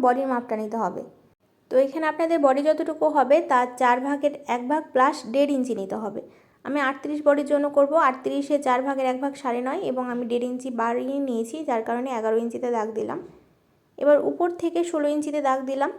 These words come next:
এখন বডিতে যতটুকু নিয়েছি, এখানে এক ইঞ্চি কম নিব, অর্থাৎ বডিতে যেহেতু এগারো নিয়েছি, তাই এখানে আমি দশ নিলাম। এবার বগলের দাগের সাথে নিচের দাগটা এভাবে মিলিয়ে দেব এবং কোণা থেকে এক ইঞ্চি উপরে একটা দাগ দিয়ে ভিতরের দাগের সাথে মিলিয়ে দেব।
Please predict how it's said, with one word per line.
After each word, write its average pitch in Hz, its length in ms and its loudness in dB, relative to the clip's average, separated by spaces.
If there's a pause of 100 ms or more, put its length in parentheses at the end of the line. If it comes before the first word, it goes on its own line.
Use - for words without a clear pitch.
(540)
এখন 277 160 0 (120)
বডিতে 277 360 2
যতটুকু 320 360 0
নিয়েছি, 285 360 -4
এখানে 285 240 -2
এক 269 120 -8
ইঞ্চি 285 240 -4
কম 254 220 0
নিব, 247 120 -2 (180)
অর্থাৎ 262 240 -4 (420)
বডিতে 285 380 2
যেহেতু 311 200 -2 (120)
এগারো 277 280 2
নিয়েছি, 262 240 -4 (140)
তাই 269 180 -2
এখানে 254 240 -6
আমি 262 100 -4 (100)
দশ 233 200 -2
নিলাম। 208 280 -6 (720)
এবার 262 320 0 (240)
বগলের 269 300 2
দাগের 277 320 0
সাথে 285 200 -2
নিচের 247 260 -2
দাগটা 240 320 -4
এভাবে 247 340 -2
মিলিয়ে 240 380 -2
দেব 247 100 -4 (680)
এবং 285 180 2 (140)
কোণা 294 220 0 (100)
থেকে 339 140 -4
এক 285 200 -2
ইঞ্চি 294 240 -2
উপরে 285 360 0
একটা 277 180 -14
দাগ 247 280 -2
দিয়ে 277 180 -4
ভিতরের 269 380 2
দাগের 240 300 -2
সাথে 247 200 -6
মিলিয়ে 233 360 -2
দেব। 202 100 -8